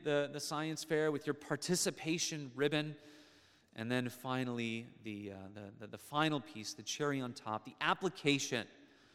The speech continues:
of so much extra credit that you are, uh, able then to receive a good grade in class. Represented, sealed,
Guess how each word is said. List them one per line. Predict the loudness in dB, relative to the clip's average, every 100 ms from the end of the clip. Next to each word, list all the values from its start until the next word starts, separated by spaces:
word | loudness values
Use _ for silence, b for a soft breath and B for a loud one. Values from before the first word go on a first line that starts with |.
| b b b
of | -10
so | -4 -2 0
much | 0 -2
extra | -6 -8 -10
credit | -6 -2 0 -2 -4
that | -8 -6
you | -8 -6
are, | -4 -6 -6 -12 -18 -16
uh, | -14 -4
able | 6 6 6 2 -2
then | -4 -6 -10 -18 b b b b -8
to | -4
receive | -2 0 0 0 -2 -4 -6 -14
a |
good | -6 -4 -4 -4
grade | -4 -4 -6 -12 -14
in | -12 -12
class. | -12 -12 -12 -14 -10 -8 -8 B B B
Represented, | 12 12 12 8 10 8 10 8 8 4 -8 -18 B B B B
sealed, | 0 4 10 12 12 10 4